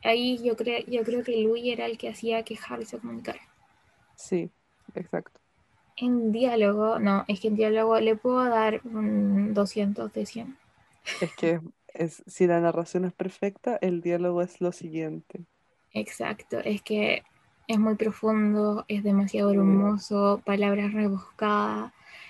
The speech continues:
Speaker 1: cosas, es que yo me imagino a Harry hablándole así a Louis. <laughs>
Speaker 2: Yo también, me encanta, es de verdad maravilloso. No tengo nada malo que decir, diez de diez.
Speaker 1: Sí,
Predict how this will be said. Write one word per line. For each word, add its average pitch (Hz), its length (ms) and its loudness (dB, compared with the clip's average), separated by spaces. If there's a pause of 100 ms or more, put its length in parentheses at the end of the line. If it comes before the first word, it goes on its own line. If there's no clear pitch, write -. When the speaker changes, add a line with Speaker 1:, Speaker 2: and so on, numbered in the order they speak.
(260)
Speaker 1:
cosas, 220 380 2
es 208 120 -4
que 226 140 2
yo 240 120 2
me 262 60 2
imagino 240 460 0
a 240 120 -4
Harry 226 280 0
hablándole 226 400 -2
así 214 220 -2
a 208 60 0
Louis. 208 260 -4 (380)
<laughs> - 460 -6
Speaker 2:
Yo 180 160 0
también, 165 640 -2
me 170 80 0
encanta, 165 680 -4
es 175 180 -6
de 175 120 0
verdad 165 460 -2 (280)
maravilloso. 170 840 0
No 175 120 0
tengo 185 280 2
nada 180 260 2
malo 202 240 0
que 196 80 0
decir, 185 260 -4 (120)
diez 196 160 0
de 196 80 2
diez. 170 320 -6 (200)
Speaker 1:
Sí, 262 380 -2